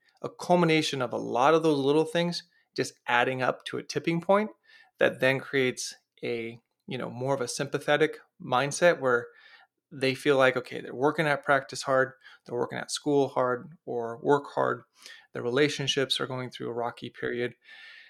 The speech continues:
They, you know, feel stressed out, like they have no time. So they're just on to one after another accountability, checking the boxes off, but yet they forget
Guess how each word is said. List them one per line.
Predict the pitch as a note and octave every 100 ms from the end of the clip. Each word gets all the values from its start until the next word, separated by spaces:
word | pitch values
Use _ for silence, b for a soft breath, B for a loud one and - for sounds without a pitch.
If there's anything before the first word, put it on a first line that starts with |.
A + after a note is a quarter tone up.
| B
They, | C#3 B2 B2+ B2 B2 A#2 A#2+ -
you | C#3
know, | A#2+ A2+ _ _ _
feel | F3 D#3
stressed | - D3+ C3 -
out, | B2+ B2
like | B2
they | B2
have | B2
no | A#2+
time. | A#2+ - C#3+ C3+ C3
So | -
they're | B2+
just | B2+ - B B B B B _ _
on | D#3+ E3 E3
to | D3+
one | C3+ B2+ C#3+ D3 C#3+ C3+ -
after | B2 B2 C3+
another | B2 C3 C3+ C3+ C3 C3+
accountability, | - - B2 A#2+ D#3 D#3+ D3 C#3+ - _ _ _ _ _ - - -
checking | F#3 F3
the | D3+
boxes | C#3+ D3 C#3+ D3+ C#3
off, | C#3 C3+ - _ -
but | D3+
yet | D3+
they | C#3+
forget | - C3 B2+ C3+